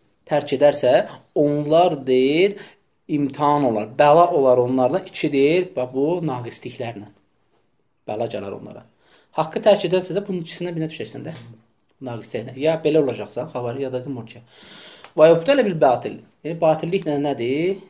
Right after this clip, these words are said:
İmtihan olursan. Və yahimu alə vəchi min qeyri dəlil. Yəni, dəlilsiz, deyir, nədir? Vahimlərə,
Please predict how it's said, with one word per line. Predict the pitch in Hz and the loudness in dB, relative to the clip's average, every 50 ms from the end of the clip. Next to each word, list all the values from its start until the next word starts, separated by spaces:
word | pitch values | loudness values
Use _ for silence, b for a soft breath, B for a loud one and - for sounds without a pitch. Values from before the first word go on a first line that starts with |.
| _ | _
İmtihan | - 131 117 - 135 120 117 | -14 -14 -10 -8 -8 -6 -6
olursan. | 107 104 104 - - 95 - - B B B B B | -6 -8 -10 -12 -14 -18 -18 -20 B B B B B
Və | B - 139 | B 0 2
yahimu | 143 139 - - 214 220 202 180 147 - | 2 2 2 2 0 2 2 2 0 0
alə | 135 135 127 123 120 120 | 0 2 2 2 2 2
vəchi | 123 165 190 185 - - - 190 | 2 0 0 0 -2 -6 -4 -4
min | 170 156 135 127 123 | -2 -2 -4 -4 -4
qeyri | 117 135 160 175 160 139 113 | -4 -2 -2 -2 -2 -4 -4
dəlil. | 117 107 107 110 104 98 90 - - _ _ | -4 -6 -4 -4 -6 -6 -8 -10 -16 _ _
Yəni, | 220 220 190 175 156 - - - | -14 -12 -8 -8 -8 -8 -10 -6
dəlilsiz, | - 147 147 147 151 147 147 - - 185 170 | -4 -2 -2 -2 -4 -6 -8 -8 -8 -8 -6
deyir, | 143 143 147 147 | -4 -4 -4 -4
nədir? | 147 127 120 139 147 131 | -4 -4 -2 -2 -2 -2
Vahimlərə, | 123 113 123 117 113 110 107 107 101 | -4 -4 -4 -8 -8 -8 -8 -8 -8